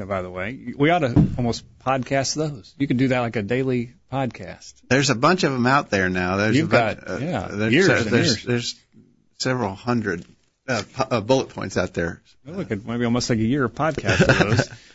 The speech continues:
Speaker 1: Uh, we appreciate you being here on the program tonight. Uh, we want to remind you this program is brought to you by the College View Church of Christ in Columbia, Tennessee. Find out more about us by visiting our website, the virtual bible study dot com, and we encourage you at any time,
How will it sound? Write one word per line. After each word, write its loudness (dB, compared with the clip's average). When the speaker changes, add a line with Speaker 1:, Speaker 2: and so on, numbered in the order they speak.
Speaker 1:
Uh, 6
we 6
appreciate 6
you 6
being 4
here 6
on 4
the 0
program 4
tonight. 4
Uh, 4
we 2
want 2
to 2
remind 2
you 0
this -6
program 2
is -4
brought 2
to -2
you -2
by 0
the -4
College 0
View -10
Church -8
of -18
Christ 0
in -10
Columbia, -4
Tennessee. -2
Find 4
out -4
more 2
about 2
us -4
by 0
visiting 2
our 4
website, 2
the 4
virtual 2
bible 4
study 2
dot 2
com, 2
and 4
we 4
encourage 2
you 4
at 2
any 4
time, 0